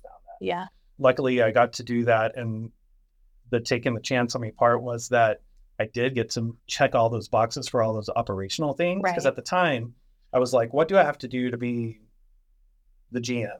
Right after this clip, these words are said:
Speaker 2: Mm-hmm.
Speaker 1: And so my career path in my head was, if I can conquer all of these different departments,
Speaker 2: Mm-hmm.
Speaker 1: which I got to do, then, okay, I'll just sign up and I'll be a G M.
Speaker 2: Yeah.
Speaker 1: or managing director, what, whoever the top person is at the hotel.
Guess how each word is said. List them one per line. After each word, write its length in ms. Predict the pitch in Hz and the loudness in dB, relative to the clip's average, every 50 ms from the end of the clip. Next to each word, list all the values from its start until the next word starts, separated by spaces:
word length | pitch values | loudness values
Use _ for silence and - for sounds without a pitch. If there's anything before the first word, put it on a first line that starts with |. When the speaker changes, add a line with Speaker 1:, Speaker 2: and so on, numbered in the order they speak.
| - 120 - | -18 -8 -2
Speaker 2:
Mm-hmm. 1000 | 240 208 202 190 196 190 185 185 190 - _ _ _ _ _ _ - - - 156 | 0 2 2 2 2 2 2 0 -2 -8 _ _ _ _ _ _ -20 -10 -8 -6
Speaker 1:
And 120 | 143 127 | -4 -2
so 460 | 127 151 139 131 123 120 120 120 120 - _ _ _ _ _ _ _ _ _ _ | 4 6 6 6 6 4 0 -4 -6 -10 _ _ _ _ _ _ _ _ _ _
my 240 | - 131 135 135 151 156 | 0 4 4 6 4 4
career 380 | - 143 135 135 143 151 143 | 2 -4 -2 2 2 2 2
path 400 | 143 139 127 117 117 117 113 - - - _ | 2 2 2 2 2 2 0 -2 -6 -10 _
in 80 | 131 123 | -4 -4
my 140 | 123 117 | -2 -2
head 320 | 110 - 143 135 131 127 117 | -2 0 2 4 4 4 2
was, 420 | 113 113 110 110 107 107 - - - | 0 0 0 0 0 -2 -6 -12 -12
if 120 | 131 117 - | -8 -2 2
I 180 | 135 127 131 | 4 4 4
can 280 | 127 131 160 135 123 123 | 4 2 -2 -2 -2 -4
conquer 460 | - - - 135 135 131 131 117 117 | -4 -2 0 0 0 0 0 -2 -2
all 220 | - - 120 123 123 | 0 2 2 2 2
of 60 | 117 | 0
these 180 | 120 113 110 | -2 -6 -4
different 320 | - 120 107 - 123 - 120 | -2 -2 -2 -2 -4 -8 -8
departments, 840 | - - - 139 127 123 - 107 101 95 101 - _ - - - - _ - | -12 0 4 4 4 4 2 -2 -10 -14 -16 -20 _ -20 -20 -20 -20 _ -12
Speaker 2:
Mm-hmm. 380 | 202 185 165 170 170 170 170 170 | -10 -10 -10 -12 -16 -16 -6 -4
Speaker 1:
which 140 | 127 127 | -2 2
I 80 | 127 120 | 2 2
got 220 | 113 113 113 110 - | 4 2 2 0 -2
to 100 | - 117 | -10 -8
do, 520 | 113 131 139 131 117 110 107 101 101 107 - _ _ _ _ _ _ _ _ - | -4 -2 0 0 0 -2 -4 -6 -8 -12 -16 _ _ _ _ _ _ _ _ -6
then, 600 | 127 123 127 123 120 120 117 110 110 110 113 - - _ - | 0 2 2 2 2 -2 -2 -4 -6 -10 -12 -14 -14 _ -2
okay, 220 | 160 151 - 120 | 0 2 4 6
I'll 120 | 117 117 | 6 6
just 160 | 113 117 - - | 4 2 0 2
sign 200 | 139 123 120 113 | 2 2 2 2
up 160 | 110 110 - | 0 -2 -2
and 80 | 113 | -2
I'll 80 | 110 110 | -2 -2
be 120 | 107 110 107 | -2 -4 -10
a 40 | 104 | -10
G 220 | - - 120 107 | -8 -8 -8 -8
M. 80 | - - - _ _ _ | -8 -10 -16 _ _ _
Speaker 2:
Yeah. 220 | - 202 185 175 175 | -6 -4 -2 -2 0
Speaker 1:
or 260 | 110 110 110 104 101 | 0 0 0 -2 -2
managing 460 | 101 120 120 123 123 117 113 117 113 113 | -4 -4 -2 -2 -2 -4 -4 -4 -4 -4
director, 360 | 110 107 107 107 - 127 120 | -2 -2 -2 -2 -4 -8 -2
what, 300 | 123 139 139 143 - - _ _ _ _ _ _ - | 0 2 2 2 0 -4 _ _ _ _ _ _ 4
whoever 240 | 160 160 175 180 | 8 8 8 8
the 80 | 170 147 | 6 2
top 240 | - 147 135 135 135 | 4 4 4 4 4
person 300 | - 127 120 - 120 117 | 0 -4 -4 -4 -6 -6
is 140 | 117 113 113 | -6 -6 -6
at 100 | 107 - | -8 -8
the 60 | 113 | -8
hotel. 320 | 104 - - 120 - - | -10 -4 -2 -2 -2 -2